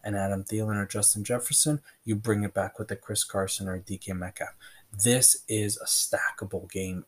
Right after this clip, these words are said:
very, very easy. And the running backs, if Dalvin Cook doesn't play, Madison is cheap savings and will be rostered by everyone. So watch for that. But I love this over, Seattle, Minnesota, over fifty-five points. The third game, now I have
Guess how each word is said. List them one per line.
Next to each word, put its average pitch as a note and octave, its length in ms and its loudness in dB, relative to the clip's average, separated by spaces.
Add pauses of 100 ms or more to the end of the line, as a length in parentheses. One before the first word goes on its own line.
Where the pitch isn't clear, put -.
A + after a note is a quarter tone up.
very, G2+ 420 -2
very F#2+ 260 -2
easy. G#2 200 -2
And B2 120 0
the C3 60 -2
running C#3 260 0
backs, - 400 -6
if - 180 -10
Dalvin E3 320 4
Cook - 220 -2
doesn't G#2+ 240 0
play, G#2+ 220 -4
Madison A2+ 680 2 (320)
is G#2+ 240 0 (240)
cheap D3+ 400 2
savings D3 480 0
and G#2 140 0
will G2+ 80 0
be G#2 180 -4
rostered G#2+ 420 0
by F#2 160 0
everyone. - 360 -8 (340)
So G2 160 -4
watch G#2+ 320 4
for - 140 -2
that. F#2+ 320 0
But G2 100 2
I G2+ 80 6
love G#2 400 0
this G#2 220 -2
over, G2 200 -4
Seattle, G2 360 0
Minnesota, G2 460 -2 (100)
over G#2 240 -4
fifty-five G2 720 -6
points. - 320 -6 (1400)
The C#3+ 100 4
third D#3 300 6
game, B2 200 4
now A#2 280 2
I D3 140 2
have C3+ 500 -2